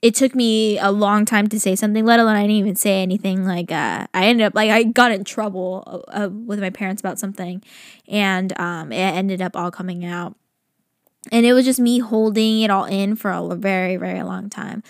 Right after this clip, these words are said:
And it, I finally let it all out, and I felt a lot better, but I didn't instantly feel a lot better afterwards. But that was one of my worst ones ever, and it was very bad, and I've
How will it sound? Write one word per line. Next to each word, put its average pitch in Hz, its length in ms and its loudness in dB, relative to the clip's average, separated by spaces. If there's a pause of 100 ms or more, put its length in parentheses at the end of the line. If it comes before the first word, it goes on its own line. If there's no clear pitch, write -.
(560)
And 202 440 2
it, 196 160 0
I 220 200 4
finally 208 440 2
let 202 200 2
it - 20 0
all 185 320 0
out, 381 460 6
and 269 160 4
I 247 80 4
felt 302 260 0
a 285 60 2
lot 269 240 0
better, 285 320 0
but 247 180 0
I 202 320 0 (260)
didn't 254 320 2
instantly 208 880 -4
feel 190 340 -4
a 165 60 -6
lot 165 220 -6
better - 180 -8
afterwards. - 720 -10 (580)
But 208 420 2
that 233 200 6
was 285 180 4
one 262 140 2
of 262 80 2
my 247 100 4
worst 220 380 0
ones 185 560 -2
ever, 190 420 2
and 185 160 -2
it 196 60 0
was 196 180 0
very 240 560 4
bad, 185 380 2
and 185 160 -2
I've 175 680 -6